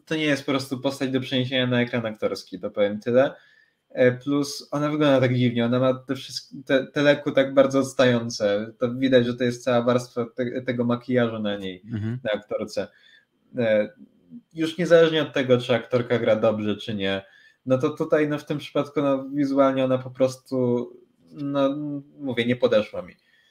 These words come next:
Speaker 1: Natomiast jeśli chodzi o, e, całą, e, e, jakieś, jakieś inne elementy, które by mi się na przykład spodobały z kolei, no to Cobb Vanth,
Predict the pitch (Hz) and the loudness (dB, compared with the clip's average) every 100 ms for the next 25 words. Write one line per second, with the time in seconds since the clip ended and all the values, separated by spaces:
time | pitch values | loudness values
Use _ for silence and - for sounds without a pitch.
0 | _ _ _ 131 123 151 143 139 139 - | _ _ _ -4 -2 0 0 0 -2 -2
1 | 135 - 131 - 143 131 131 135 127 127 | -4 -4 -10 -4 -4 -2 0 6 6 6
2 | 127 _ - 127 123 123 135 131 127 127 | 0 _ 0 2 2 0 0 2 0 -6
3 | - 131 120 120 _ _ _ - - 127 | -4 -2 -2 -4 _ _ _ -20 -8 -2
4 | 120 120 - 123 127 139 - 120 131 123 | -2 -2 -6 -4 -2 -6 -8 -4 -2 0
5 | 131 143 131 127 127 131 131 123 113 - | -2 -2 0 4 4 4 2 0 -8 -2
6 | 117 113 113 110 123 120 120 123 117 117 | -2 -2 -4 -4 -6 -4 -4 -2 -4 -2
7 | - 117 - 123 117 110 107 104 104 - | -2 -4 0 2 2 4 6 6 2 -4
8 | 110 107 120 135 127 139 135 135 - 139 | 2 2 2 -2 -4 -2 -2 -2 -2 -4
9 | 131 113 107 120 | 2 2 2 -2